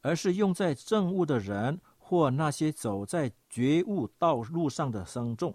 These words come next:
或是在法中实修的在家居士，这些人的身上，对他们才用到viharati这个字。因此，佛陀那个时候住在，停留在居楼国库鲁。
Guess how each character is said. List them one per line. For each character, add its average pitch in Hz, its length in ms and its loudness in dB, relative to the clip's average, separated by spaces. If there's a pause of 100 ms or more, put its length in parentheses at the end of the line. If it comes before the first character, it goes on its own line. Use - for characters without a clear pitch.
(400)
或 - 160 -4
是 135 160 -2
在 127 160 0
法 107 380 0
中 180 260 0
实 - 280 -8
修 139 160 -4
的 110 120 -4
在 104 200 -6
家 101 180 -6
居 95 160 -14
士， - 260 -14 (480)
这 113 120 -6
些 113 160 -4
人 98 120 -4
的 104 120 -4
身 110 180 -6
上， 135 180 -8 (560)
对 139 140 2
他 123 160 0
们 123 340 0
才 113 280 -2
用 127 260 0
到 120 220 0
viharati 110 760 0
这 113 100 -4
个 90 120 -10
字。 - 240 -12 (480)
因 120 160 -2
此， 82 240 -10 (240)
佛 139 280 0
陀 139 420 2
那 143 200 0
个 131 100 -2
时 123 160 -6
候 135 240 0
住 139 300 -2
在， 127 300 0
停 127 280 -6
留 135 160 0
在 135 260 0
居 175 280 -2
楼 139 240 4
国 135 380 -2 (120)
库 202 200 2
鲁。 123 180 4